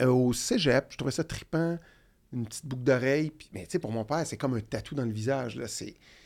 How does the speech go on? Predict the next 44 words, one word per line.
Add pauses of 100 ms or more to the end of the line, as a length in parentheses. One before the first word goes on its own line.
(140)
et
je
me
rappelle,
je, (520)
je
m'en
foutais,
là,
parce
que
je
faisais
ce
que
je, (140)
j'avais
dix-huit
ans. (680)
Puis
je
suis
parti
à
dix-neuf
en
appart,
fait
que
j'habitais
encore
avec
lui. (180)
Mais
j'habitais
juste
avec
lui,
parce
que
mes
parents
étaient
séparés.